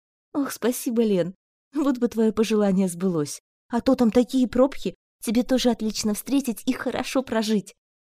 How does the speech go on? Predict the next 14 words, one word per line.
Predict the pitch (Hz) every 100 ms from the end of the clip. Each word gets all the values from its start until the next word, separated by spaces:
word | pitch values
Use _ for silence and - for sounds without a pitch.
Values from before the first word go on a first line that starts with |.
| _ _ _ - 196 196
«Вот | 233 233
спасибо. | - 185 - 180 165 _ - -
Уж | 269
надеюсь, | 240 226 180 254 -
я | 208
как-нибудь | 190 240 202 180 214
все | - 214
твои | 202 196
пожелания | 208 190 202 202 208 185
исполню. | - 196 190 160 - _
Не | 214 214
сомневайся». | - 202 196 185 175 175 - - _ _ _ _
Лена | 190 185 180
рассмеялась | 170 - 175 208 262 196 -